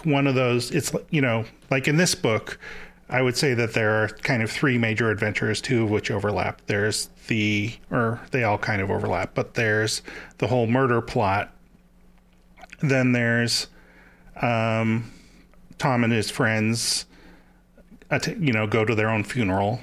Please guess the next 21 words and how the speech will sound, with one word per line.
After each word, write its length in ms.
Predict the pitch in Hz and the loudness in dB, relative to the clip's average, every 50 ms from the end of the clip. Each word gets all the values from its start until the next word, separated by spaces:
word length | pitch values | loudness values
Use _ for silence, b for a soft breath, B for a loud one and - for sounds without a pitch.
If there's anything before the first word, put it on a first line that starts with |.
| - | -6
that 200 | - 113 110 107 | -4 -2 -2 -2
whole 200 | - - 107 98 | -2 -2 -2 -2
thing. 480 | 101 - - 110 98 95 98 107 107 - - - b b b b b b b b b b b _ _ _ - _ - - | -2 -2 -2 -2 -2 -2 -4 -4 -6 -10 -14 -20 b b b b b b b b b b b _ _ _ -20 _ -6 -2
And 140 | 123 120 | 0 0
then 120 | 123 117 113 | 2 2 2
there's, 220 | 117 113 107 - | 0 0 0 0
like, 220 | - 117 107 - - - - - | -2 -2 -2 -4 -8 -14 -14 -10
the 160 | - 131 113 | -6 -6 -4
cave, 800 | - - - - 160 143 139 139 135 139 135 131 - - - - - - - - | -4 -2 0 0 2 2 4 4 2 2 0 0 -2 -6 -8 -10 -10 -10 -6 -4
and 160 | 135 117 - | -2 -2 0
simultaneously 1000 | - - 127 117 120 113 - - 135 117 113 107 - - 113 113 117 - - - | 0 0 0 2 0 0 0 0 0 0 0 0 0 0 0 -2 -2 -4 -6 -6
Huckleberry 760 | - - 139 135 123 - - 147 131 117 107 113 113 110 107 | -4 -2 -2 -2 -2 -2 -2 0 0 2 2 2 2 2 0
Finn 220 | - - 165 139 | 0 0 0 2
is 500 | 135 127 110 - - - - 233 - - - - - - - - - - - - - - - - - - - - | 2 2 0 0 -2 -2 -4 -4 -8 -10 -12 -16 -20 -20 -20 -20 -20 -20 -20 -20 -20 -20 -20 -20 -20 -8 -4 -2
interacting 560 | 170 127 - 147 123 120 120 - 127 113 117 | -2 0 2 2 2 0 0 0 0 0 2
with, 260 | 113 113 107 - - - - - - - - | 2 0 0 -4 -8 -12 -14 -16 -12 -8 -4
uh, 400 | 127 110 107 104 104 104 - - - B B B B B B B B B B B B B B B - - - - - - - - 120 | -2 0 0 0 0 -2 -4 -8 -10 B B B B B B B B B B B B B B B -20 -20 -20 -20 -20 -20 -20 -10 -6
Joe, 440 | - - 113 107 110 107 110 117 113 - - - - | -2 0 0 2 2 2 0 -2 -4 -8 -8 -6 -4
the 80 | 113 | 0
villain. 460 | 104 113 107 110 113 117 123 131 113 B B B B B B B B B B B B | 0 0 2 2 0 0 0 -2 -2 B B B B B B B B B B B B
Um, 560 | 120 123 127 127 123 123 123 123 123 127 - | -2 -2 0 0 0 -2 -2 -2 -4 -6 -10